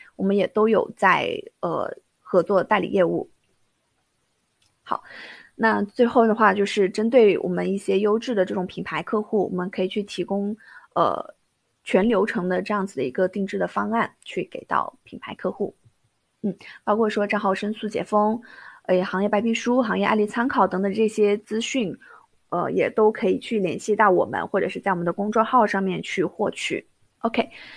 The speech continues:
那最后的话呢，就是大家如果有这个代理业务这方面的业务对接，可以去扫一下左边的这个同事的微信，他主要是负责我们电商业务这一块。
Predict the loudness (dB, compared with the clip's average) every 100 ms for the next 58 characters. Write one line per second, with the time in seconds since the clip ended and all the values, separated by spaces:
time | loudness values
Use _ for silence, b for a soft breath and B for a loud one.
0 | B B -2 4 4 4 2 0 2 2
1 | 0 0 -2 -2 -4 -4 -4 -2 0 0
2 | 0 0 2 4 2 0 -4 -8 -2 0
3 | 0 -2 -2 -2 -2 0 0 2 0 -2
4 | 0 0 0 -2 -2 -4 -4 0 0 0
5 | 0 0 0 -2 -2 -2 0 0 0 0
6 | 0 -2 -2 0 2 0 0 0 0 -2
7 | -4 -2 -2 -4 -4 -6 -8 b b b
8 | -4 2 2 0 -4 -2 0 2 0 -2
9 | -8 -4 -2 0 0 0 0 0 -2 -4
10 | -2